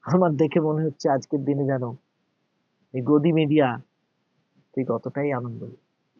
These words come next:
পাচ্ছে। আমাদের দেশের লোকেদের, ভারতীয়দের শৃঙ্খলিত অবস্থায় ফিরতে দেখে।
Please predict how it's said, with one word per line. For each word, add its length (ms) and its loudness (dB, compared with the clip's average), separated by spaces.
পাচ্ছে। 440 -14
আমাদের 400 0
দেশের 300 0
লোকেদের, 420 -8
ভারতীয়দের 640 -2
শৃঙ্খলিত 580 -2
অবস্থায় 460 -4
ফিরতে 380 -8
দেখে। 280 -14